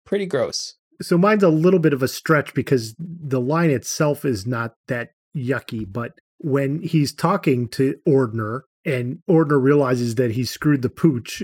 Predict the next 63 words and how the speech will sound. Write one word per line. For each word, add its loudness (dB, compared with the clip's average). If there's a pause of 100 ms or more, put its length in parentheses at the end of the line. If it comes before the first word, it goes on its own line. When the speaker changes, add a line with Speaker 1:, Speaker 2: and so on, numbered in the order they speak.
(120)
Speaker 2:
Dawes -2
has, -4
he -2
says, 0
"My 2
God, 2
do -4
you 6
want 2
to -8
end 4
up -2
carrying 2
your 0
ass -2
home 2
to 2
Mary 0
in 0
a -4
basket?" -4 (280)
And 0 (120)
that 0
line 4
by 4
itself 2
is -2
not -2
bad. -6
Like 0
he's -4
just -2
saying, 0
"You're 0
gonna 2
have -4
to -6
go 2
home 0
to -4
your -2
wife 2
and -8 (300)
face 0
the -14
consequences." -6 (440)
But 2
it 4
Speaker 1:
Mm-hmm. 2
Speaker 2:
reminded 2
me 2
of -2
this 0
imagery 2
that 0
King 2
has 2
gone -2
back -2
to 0
again 2
and 0
again 0